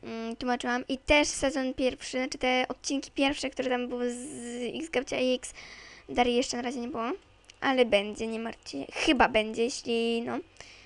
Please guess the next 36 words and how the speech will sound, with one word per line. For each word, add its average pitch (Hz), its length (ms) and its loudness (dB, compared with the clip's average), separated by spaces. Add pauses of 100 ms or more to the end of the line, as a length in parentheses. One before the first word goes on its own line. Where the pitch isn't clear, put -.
(160)
jeśli - 220 -6
ją 240 160 4
doprowadzimy 240 540 -2
do 226 80 -6
bazy, 240 260 -4
bo 254 100 -2
jak 240 160 -6
jej 247 80 -6
nie 233 100 -6
doprowadzimy - 420 -8
do - 80 -10
bazy, 254 200 -10
to 330 100 -8 (180)
nie 277 100 8
będzie 247 280 -8
w - 40 -20
bazie. 302 200 0 (680)
I 330 60 -8
gdzieś 294 200 -4
to 302 60 -6
był 302 120 -2
piasek. - 280 -10 (760)
No, 392 80 -16 (680)
sobie 320 120 -14
to 294 140 -10
zetnę, 269 380 -4
bo 254 100 0
mnie 254 200 -2
denerwuje. 254 800 2 (1080)
Ja 349 60 -10
nie 254 200 -6
lubię, 254 200 -6
jak - 160 -8
mnie 285 140 -12
coś 294 140 -10
denerwuje. 262 560 -10